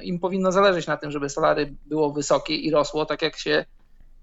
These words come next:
tak jak się przewidywało w ostatnich latach, żeby to nie spadało, bo to są, to są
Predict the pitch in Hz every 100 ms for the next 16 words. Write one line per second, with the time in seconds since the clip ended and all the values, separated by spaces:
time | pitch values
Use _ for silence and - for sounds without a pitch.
0 | - - 135 160 - - - 156 160 165
1 | 156 135 135 - - - 120 113 - -
2 | - 143 135 139 139 127 - - - 139
3 | 165 - 180